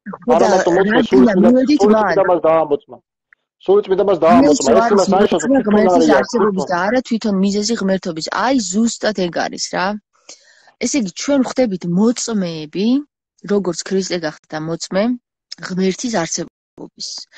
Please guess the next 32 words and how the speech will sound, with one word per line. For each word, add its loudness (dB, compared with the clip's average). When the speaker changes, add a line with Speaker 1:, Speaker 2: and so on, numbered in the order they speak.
Speaker 1:
და -8
თუ -2
კი -4
არ 0
ვიარსებებთ -4
ჩვენ, -4
რომლებიც -4
მოწ-, -4
დავამოწმებთ -4
ამაზე, -2
მაშინ -2
ღმერთი -4
კარგავს -4
თავის -2
არსებობას. -4
მაგრამ 0
ეს -2
იმას -4
არ 0
ნიშნავს, -4
რომ -4
ღმერთი -4
აღარ 0
არსებობს -6
და -6
არ -6
იარსებებს. -10
კვდება, -4
არამედ 0
Speaker 2:
მამა 2
Speaker 1:
ღმერთი 2
Speaker 2:
ღმერთი, 6